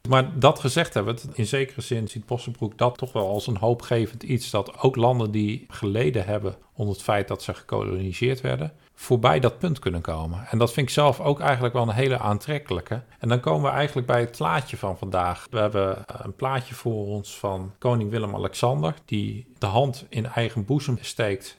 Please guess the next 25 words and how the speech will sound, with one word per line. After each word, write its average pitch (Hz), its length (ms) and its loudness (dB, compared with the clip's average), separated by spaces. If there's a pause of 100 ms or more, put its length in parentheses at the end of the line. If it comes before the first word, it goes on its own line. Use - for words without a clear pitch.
letterlijk 110 560 -2
haast. 98 460 -4
Die 98 180 -6
foto 127 320 0
is - 120 -4
genomen 107 480 0
tijdens 104 560 -8
zijn 104 240 -6
speech, - 540 -6
waarin 104 300 -4
hij 95 500 -4
namens, 110 680 -4
eh, 101 60 -14 (180)
ja, 104 140 -4 (100)
de 107 60 -6
Nederlandse 98 920 -4 (160)
regering 104 640 -2 (140)
zijn - 200 -6
excuses 123 560 -4
aanbiedt 104 400 -2
voor 110 160 -6
het - 240 -8
koloniale 98 720 -2
en 98 100 -6
slavernijverleden. 117 960 -4